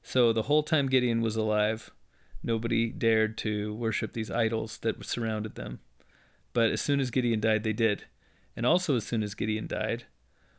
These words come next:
one of his sons said, well, he, he, the, he, this particular son, Abimelech, he remembered the offer that had been made to Gideon, which was not only rule over us, but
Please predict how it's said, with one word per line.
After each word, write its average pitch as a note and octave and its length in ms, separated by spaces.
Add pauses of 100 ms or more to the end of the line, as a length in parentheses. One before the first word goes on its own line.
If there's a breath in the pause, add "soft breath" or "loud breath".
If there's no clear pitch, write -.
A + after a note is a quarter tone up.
(120)
one B2 200
of C#3 80
his A#2+ 140
sons B2+ 420
said, A2 400
well, C3 360 (1300)
he, C3+ 160
he, C#3 160
the, C3+ 240
he, - 240 (180)
this C#3 280
particular B2+ 500
son, A2+ 360
Abimelech, A2+ 760 (480 soft breath)
he C3+ 140
remembered B2 640 (1900)
the A#2 300
offer B2+ 480 (200)
that A2+ 120
had A#2 120
been A#2 120
made A#2 200
to A#2 80
Gideon, A2+ 440
which A2+ 220
was A2 220
not A#2 180
only A2+ 380 (380 soft breath)
rule C3+ 280
over C3 260
us, G#2+ 160
but - 280